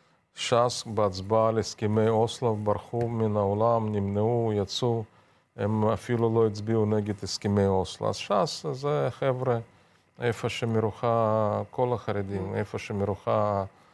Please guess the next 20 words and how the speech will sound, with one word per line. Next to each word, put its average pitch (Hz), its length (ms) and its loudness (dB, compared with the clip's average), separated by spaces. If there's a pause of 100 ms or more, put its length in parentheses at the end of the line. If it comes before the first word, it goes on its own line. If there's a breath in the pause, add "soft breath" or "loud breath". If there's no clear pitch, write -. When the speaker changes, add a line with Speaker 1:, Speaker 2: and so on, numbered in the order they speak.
(220 soft breath)
Speaker 1:
חמה, 110 400 0
שם 104 320 -2
הם 101 160 0
יהיו. 95 300 -2
Speaker 2:
Mm. - 420 -16 (220)
Speaker 1:
זה, 107 140 0 (220)
לכן 135 320 2
הם 127 140 4
מאוד 120 240 4
נוחים 117 320 -4
לנתניהו, 104 680 0
הם 120 160 -6
לא 123 140 4
מתערבים, 113 800 -2
לא 110 80 2
בנושא 110 480 -2
ביטחון, 104 680 -2 (420 soft breath)
לא 117 140 2
בנושא 110 560 0
חוץ. 113 480 -6